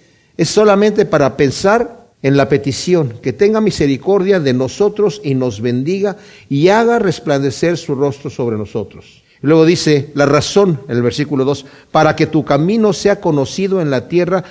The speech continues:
y tu salvación entre todas las naciones". Es interesante, Jesucristo dijo: "Ustedes, los cristianos, la iglesia,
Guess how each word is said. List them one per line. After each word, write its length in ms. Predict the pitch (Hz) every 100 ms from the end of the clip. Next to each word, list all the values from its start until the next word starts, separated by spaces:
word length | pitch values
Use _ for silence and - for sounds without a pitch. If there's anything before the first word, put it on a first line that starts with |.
| - 147
y 80 |
tu 120 | 147 156
salvación 640 | 147 131 131 - 180 190 143
entre 240 | 123 127
todas 340 | - 147 151
las 160 | 139 107
naciones". 640 | 107 - 123 101 82 - - _ _ _ _
Es 160 | 156 170
interesante, 580 | 151 147 127 165 160
Jesucristo 460 | 139 131 170 208 180
dijo: 380 | 190 170 160 - - _
"Ustedes, 720 | 160 - 220 254 226 - - 139
los 320 | 135 139 -
cristianos, 640 | 156 135 - 190 226 147
la 120 | 135 131
iglesia, 480 | 156 185 190 196